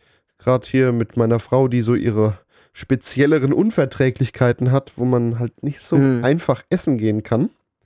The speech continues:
Speaker 2: Ja, das ist ein bisschen schwierig bei einigen Sachen. Das, ja.
Speaker 1: Da habe ich gleich auch noch eine Geschichte zu,
Speaker 2: Mhm.
Speaker 1: die eine, äh, gute Nachricht und eine schlechte <laughs> hatte.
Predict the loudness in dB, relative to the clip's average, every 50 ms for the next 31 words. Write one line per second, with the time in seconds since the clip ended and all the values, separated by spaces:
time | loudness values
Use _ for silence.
0 | _ _ _ _ _ _ _ _ _ _ _ _ _ _ _ _ -2 -2 0 2
1 | 2 2 2 2 0 _ _ -8 -8 -8 -12 -8 -6 -6 -6 -6 -4 -2 -2 0
2 | 0 -2 -2 0 0 0 0 0 0 0 2 2 2 0 0 0 0 0 2 2
3 | 2 4 4 4 2 2 0 0 0 0 0 0 0 -2 -4 -8 -18 -18 -16 -8
4 | -2 -2 0 0 -2 -6 _ _ _ -2 0 2 2 0 0 0 0 0 0 2
5 | 2 0 2 2 2 2 2 2 0 0 0 0 -2 -2 -4 -6 -10 -4 -2 0
6 | 0 0 -2 _ _ _ _ _ _ _ _ _ _ _ 2 2 4 4 2 0
7 | -2 -2 -2 0 0 0 0 0 2 2 2 2 2 0 0 0 0 0 0 0
8 | 0 -2 -4 -6 -6 -6 -6 -4 -6 -4 -2 0 0 0 2 0 0 -2 -2 0
9 | 0 0 0 0 0 -2 -4 -2 -2 -2 -4 -2 -2 -4 -6 -2 -2 -2 -2 -2